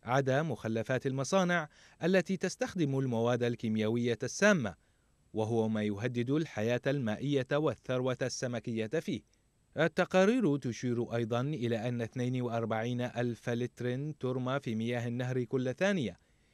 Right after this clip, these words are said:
في حين يتسبب كل لتر منها بتلويث أربع لترات نظيفة. وما يزيد من خطورة المشكلة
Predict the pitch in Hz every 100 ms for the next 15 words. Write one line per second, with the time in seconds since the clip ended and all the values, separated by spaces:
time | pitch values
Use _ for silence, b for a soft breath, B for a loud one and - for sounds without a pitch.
0 | _ - 104 - 123 135 131 b b 143
1 | 147 190 - 254 175 120 123 131 - 113
2 | 107 120 - 120 113 135 151 143 151 B
3 | B B 156 156 170 196 262 151 120 120
4 | 117 117 127 151 107 120 120 135 127 131
5 | 196 214 101 _ _ _ _ _ _ -
6 | 104 110 123 147 101 98 123 123 151 113
7 | 95 107 - 120 110 120 143 160 165 160